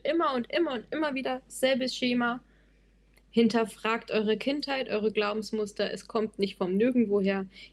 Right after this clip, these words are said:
Ihr zieht diese Menschen an und eure Unter-, euer Unterbewusstsein sucht sich das aus. Das ist kein Zufall. Das, was ihr fühlt, das zieht ihr an. Das Gesetz der Anziehung. Mangel zieht Mangel an. <laughs> Also,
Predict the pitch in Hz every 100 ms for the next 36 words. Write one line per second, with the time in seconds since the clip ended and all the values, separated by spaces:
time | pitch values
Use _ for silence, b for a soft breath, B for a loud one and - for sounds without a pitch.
0 | - 240 247 - 240 - 226 202 196 196
1 | 190 - 208 233 208 - 185 180 - 214
2 | 240 190 190 180 - 302 285 254 247 202
3 | 220 - 196 190 196 190 - 196 - 175
4 | - 156 - - - - _ b b b
5 | _ 190 190 190 - 185 190 196 185 175
6 | 170 190 208 - 196 - 180 - 339 349
7 | - 196 - - 165 165 - 233 247 B
8 | B B 190 - 226 196 196 - 175 214
9 | 254 - 233 214 214 208 _ b b b
10 | b b b b b b _ _ _ _
11 | - 226 262 269 269 277 202 220 254 254
12 | 220 285 349 - B B B B B B
13 | - 254 285 - 185 - 247 269 247 240
14 | 233